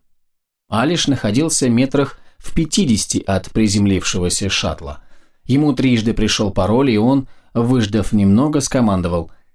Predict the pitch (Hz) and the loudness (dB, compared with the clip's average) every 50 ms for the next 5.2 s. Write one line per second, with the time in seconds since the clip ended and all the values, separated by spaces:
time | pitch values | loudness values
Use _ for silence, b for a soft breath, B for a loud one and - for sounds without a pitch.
0 | _ _ _ _ _ _ - - - - 123 113 120 123 127 120 117 110 - - | _ _ _ _ _ _ -8 -4 -2 0 0 2 2 4 4 2 2 2 2 2
1 | 123 123 135 143 143 147 147 - - 123 131 143 135 - 131 123 131 143 135 - | 2 4 4 4 2 2 0 0 0 0 0 0 2 2 2 2 2 2 2 2
2 | 139 131 135 131 120 123 113 104 87 80 80 78 69 69 71 - - - - - | 0 2 2 2 2 2 0 0 -2 -2 -4 -6 -6 -8 -10 -14 -16 -20 -20 -20
3 | _ _ _ _ _ _ _ _ _ _ _ _ _ _ _ _ _ - 101 107 | _ _ _ _ _ _ _ _ _ _ _ _ _ _ _ _ _ -6 -6 -4
4 | - - 165 202 190 - - 139 - - 135 131 123 107 - 120 110 117 151 190 | -2 0 2 2 2 2 0 0 0 2 2 0 0 0 0 2 4 4 4 2
5 | 196 - - - | -2 -6 -12 -16